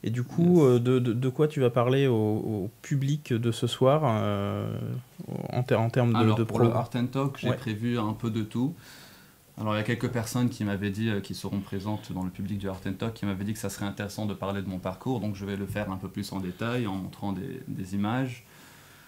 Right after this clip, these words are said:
Speaker 2: Ensuite, j'ai préparé, euh, du process d'image professionnelle sur Uncharted. Sur Last of
Speaker 1: Mhm.
Speaker 2: Us, malheureusement, je peux rien montrer encore.
Speaker 1: Mhm.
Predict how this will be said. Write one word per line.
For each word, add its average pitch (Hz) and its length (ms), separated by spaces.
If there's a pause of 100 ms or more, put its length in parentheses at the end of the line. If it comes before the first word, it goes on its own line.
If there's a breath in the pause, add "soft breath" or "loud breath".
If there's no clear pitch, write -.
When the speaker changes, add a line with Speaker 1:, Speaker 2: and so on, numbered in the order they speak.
(480 loud breath)
Speaker 2:
Ensuite, 120 500
j'ai 104 200
préparé, 110 600
euh, 101 560
du 98 140
process 113 560
d'image 110 460
professionnelle 104 680
sur 98 200
Uncharted. 110 520
Sur 98 220
Last 98 160
of 104 80
Speaker 1:
Mhm. 107 80
Speaker 2:
Us, 104 100
malheureusement, 98 480
je 92 80
peux 92 140
rien 95 120
montrer 92 380
encore. 104 540 (420)
Speaker 1:
Mhm. 107 260